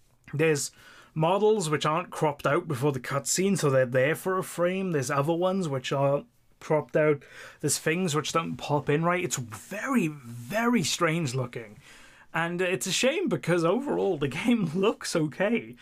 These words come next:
Like, it looks pretty good, but <sighs> it, it's,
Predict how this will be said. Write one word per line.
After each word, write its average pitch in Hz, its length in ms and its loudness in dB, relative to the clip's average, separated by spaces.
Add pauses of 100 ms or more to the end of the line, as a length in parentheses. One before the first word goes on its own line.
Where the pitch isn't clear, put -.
(280)
Like, 190 140 0
it 190 80 2
looks 226 240 0
pretty 180 240 -2
good, 175 480 -2
but 165 400 0
<sighs> - 1200 -16
it, 175 80 0
it's, - 540 -2